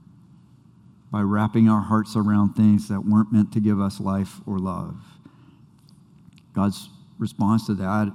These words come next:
includes wrath, but we're gonna hear good news that it also includes God making known his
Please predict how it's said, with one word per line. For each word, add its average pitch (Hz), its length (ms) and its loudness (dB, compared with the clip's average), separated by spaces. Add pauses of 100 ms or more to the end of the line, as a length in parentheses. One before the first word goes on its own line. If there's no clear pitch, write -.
(100)
includes 101 520 0 (440)
wrath, 113 560 -4 (1080)
but 113 100 -4
we're 120 140 4
gonna 120 220 6
hear 117 240 6
good 107 220 4
news 107 640 4
that 110 140 -4
it 107 100 -4
also 117 380 -2
includes 107 640 0
God 107 360 -2
making 110 560 6
known 110 360 8
his 104 360 2